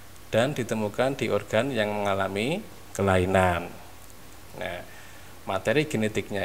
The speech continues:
itu tidak ditemukan pada individu sehat dan tidak ditemukan pada penyakit selain covid sembilan belas,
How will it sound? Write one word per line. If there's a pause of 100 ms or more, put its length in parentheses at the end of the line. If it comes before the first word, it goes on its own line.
itu (320)
tidak
ditemukan
pada
individu
sehat (1000)
dan
tidak
ditemukan
pada
penyakit
selain
covid (560)
sembilan
belas,